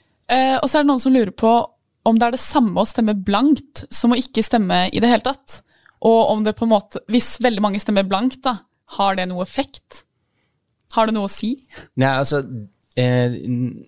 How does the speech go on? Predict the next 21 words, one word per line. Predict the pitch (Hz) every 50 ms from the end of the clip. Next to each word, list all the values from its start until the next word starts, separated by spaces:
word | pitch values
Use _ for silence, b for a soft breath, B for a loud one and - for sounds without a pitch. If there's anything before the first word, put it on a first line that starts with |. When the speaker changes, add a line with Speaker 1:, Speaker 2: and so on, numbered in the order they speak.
| _ -
Speaker 2:
det | 135 123 120
å | 120 -
stemme | - 135 131 127
blankt, | 123 139 147 160 _ -
det | - -
er | - 120 120 117 113 110
ikke | 107 - 131
det | 127 123
samme | - 131 117 101 92
som | - - 117
ikke | - -
å | 110 -
stemme, | - - 104 98 98 98 98
for | - 117
hvis | 110 - -
du | -
stemmer | - - 131 117 107 101
blankt, | 101 107 117 139 -
så | - 120
blir | 113 117 117
du | 117